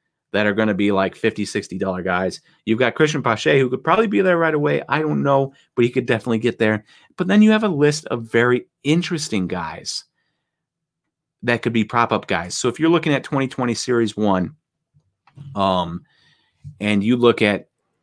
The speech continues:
you know, Gavin Lux, Yordan Alvarez, and Bo Bichette. And we've talked about this before on previous, uh, podcasts, so I won't spend too much time on it.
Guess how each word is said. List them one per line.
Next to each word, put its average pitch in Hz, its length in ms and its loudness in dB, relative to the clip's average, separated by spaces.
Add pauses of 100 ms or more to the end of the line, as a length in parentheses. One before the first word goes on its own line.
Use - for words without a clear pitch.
(120)
you 107 140 0
know, 98 80 2
Gavin 110 340 2
Lux, 110 300 0
Yordan 107 360 4
Alvarez, 95 560 2 (120)
and 92 520 -6 (880)
Bo 98 180 -4
Bichette. 92 320 -2
And 101 100 -4
we've 113 140 -2
talked 107 240 -2
about 104 180 -2
this 123 120 -6
before 101 300 -2
on 87 120 0
previous, 87 420 -4 (680)
uh, 80 80 -14
podcasts, 101 440 -2
so 135 100 -2
I 139 60 4
won't 113 300 -2
spend 95 240 -4
too - 80 -8
much 90 200 -2
time 90 200 -2
on 85 80 -8
it. - 80 -16